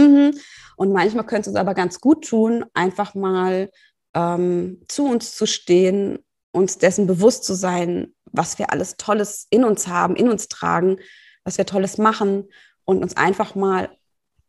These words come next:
mit einem Schulterklopfen, mache ich mit meinen Kunden, sage, Jetzt darfst du dir mal auf die Schulter klopfen, spür das doch mal, wie das ist, wenn man stolz auf sich ist, wenn man sich über sich freut, wenn man sagt, ‚Ah, das habe ich toll gemacht oder ich habe sie jetzt nicht getraut anzusprechen, ich bin eine Dreiviertelstunde um, herumgetigert, ich habe mich nicht getraut, aber jetzt habe ich's gemacht,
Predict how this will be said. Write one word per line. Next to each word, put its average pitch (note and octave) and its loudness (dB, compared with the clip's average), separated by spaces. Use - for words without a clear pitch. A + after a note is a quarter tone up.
mit F#3+ -6
einem F#3+ -4
Schulterklopfen, G3 -4
mache F#3 2
ich F3+ -8
mit F#3 -2
meinen F3 0
Kunden, A3 -2
sage, F#3 -2
Jetzt - -6
darfst F3+ -4
du - -8
dir F3+ -4
mal F3 -2
auf - -8
die G3 -6
Schulter E4 2
klopfen, F3 2
spür - 2
das A4 4
doch F#3+ 2
mal, E3+ 0
wie G#3 -2
das G#3 -2
ist, D#3+ -2
wenn G#3 -2
man F#3+ 2
stolz F#3 2
auf F3+ -2
sich F3+ -10
ist, E3+ -6
wenn E3+ -4
man F3 -4
sich E3+ -12
über F3 -2
sich E3+ -12
freut, F3 0
wenn E3+ -2
man E3+ -4
sagt, - -20
‚Ah, - -4
das - -10
habe D4+ -8
ich - -10
toll - -6
gemacht - -10
oder B3+ 4
ich - 0
habe - -4
sie E4+ 2
jetzt D#4 4
nicht D4 4
getraut - 0
anzusprechen, D#4 0
ich D#4 -4
bin C#4+ -2
eine C#4 -6
Dreiviertelstunde D4 0
um, C4 0
herumgetigert, D#4 4
ich - -12
habe - -4
mich D4 0
nicht C#4 0
getraut, - -4
aber - -6
jetzt B3+ -6
habe - -10
ich's C#4+ -12
gemacht, - -4